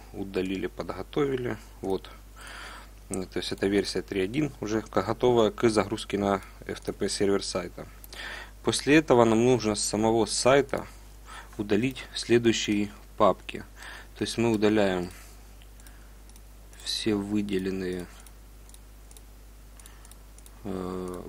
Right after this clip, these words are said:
папки и файлы. Удаляем конфиг, удаляем Redmi. <coughs>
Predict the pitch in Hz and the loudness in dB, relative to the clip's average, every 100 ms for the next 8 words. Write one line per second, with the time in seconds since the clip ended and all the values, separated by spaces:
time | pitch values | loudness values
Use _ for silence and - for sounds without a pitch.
0 | - 117 - - 131 - 117 - 123 120 | -6 -6 -6 -6 -8 -8 -8 0 2 2
1 | 120 120 - - - - - - - - | 0 -4 -12 -20 -20 -20 -20 -20 -20 -20
2 | - - - - - 98 101 101 98 - | -20 -20 -20 -16 -10 -4 -2 0 -2 -6
3 | - 139 143 - 139 - - - - 95 | -4 -2 -4 -6 -12 -14 -20 -20 -16 -10
4 | 95 101 113 117 110 - - 101 95 90 | -4 0 2 0 -2 -6 -4 -2 -2 -6
5 | - - - - - - - - - - | -10 -14 -18 -18 -18 -18 -18 -8 -4 -2